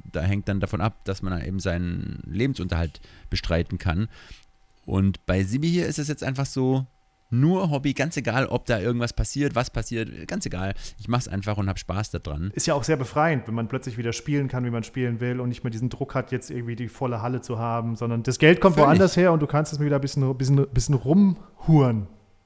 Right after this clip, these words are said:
Speaker 1: Genau, so ist es. Äh, klar, Geld kommt jetzt gerade nirgendwo <laughs> her, weil, weil, weil mit Itchy wir auch nicht spielen können. Aber ja, aber so, so ist es tatsächlich. Ähm, Itchy ist die Priorität und da, das, da,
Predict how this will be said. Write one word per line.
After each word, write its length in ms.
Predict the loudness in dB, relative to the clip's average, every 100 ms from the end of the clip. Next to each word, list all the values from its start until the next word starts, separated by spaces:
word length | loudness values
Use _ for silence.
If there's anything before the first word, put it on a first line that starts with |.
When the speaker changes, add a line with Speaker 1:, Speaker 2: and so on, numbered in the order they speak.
| _ _ _ -6
Speaker 1:
Genau, 300 | 0 4 4
so 160 | 2 0
ist 140 | 0
es. 180 | -2 -2
Äh, 160 | -2
klar, 220 | 2 2 2
Geld 240 | 2 0
kommt 160 | 0 -2
jetzt 120 | 0
gerade 220 | 0 2
nirgendwo 480 | 4 2 2 2 2
<laughs> 0 |
her, 240 | 4 2 2 0 2
weil, 160 | 2 0 -2 -4 0
weil, 360 | 2 4 4 4
weil 240 | 4 2 0
mit 200 | 0 0
Itchy 280 | -2 0 2
wir 100 | 4
auch 60 | 4
nicht 140 | 0
spielen 260 | 2 2 2
können. 240 | 2 0 -4 -12 -12 -2
Aber 440 | 0 4 2 2 -2 -2
ja, 160 | 0
aber 160 | 0 0
so, 160 | 0
so 100 | -2 -4
ist 140 | -4
es 100 | -4
tatsächlich. 480 | -4 -4 -4 -6 -6
Ähm, 300 | -6 -4 -6 -12 -18 -20 -14
Itchy 320 | -8 -4 -2 -2
ist 180 | -4 -12 _
die 80 | -6
Priorität 880 | -2 0 0 0 -2 -4 -2 -2 -4
und 420 | -6 -4 -6 -4
da, 340 | -2 -2 -4 -6
das, 240 | -8 -8 -10
da, 140 | -10